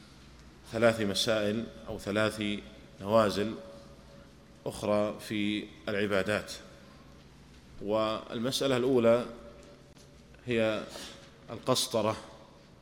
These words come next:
وما يسمى بالشرج الصناعي وأثر ذلك على الطهارة وعلى صحة الصلاة. المسألة الثانية الأذان عن طريق المسجل، حكمه،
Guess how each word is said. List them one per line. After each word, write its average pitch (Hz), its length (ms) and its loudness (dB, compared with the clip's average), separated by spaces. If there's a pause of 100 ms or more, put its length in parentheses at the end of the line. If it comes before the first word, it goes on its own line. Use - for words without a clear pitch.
(200)
وما 107 200 -2
يسمى 110 500 0
بالشرج 101 400 0
الصناعي 107 680 0 (1600)
وأثر 110 420 0
ذلك 104 360 4
على 101 200 0
الطهارة 110 600 2
وعلى 101 340 0
صحة - 340 -6
الصلاة. 107 400 -2 (1400)
المسألة 127 380 4
الثانية 131 580 6 (1000)
الأذان 117 600 2
عن 104 160 -6
طريق 113 320 -2
المسجل، 101 580 -2 (920)
حكمه، 113 520 -2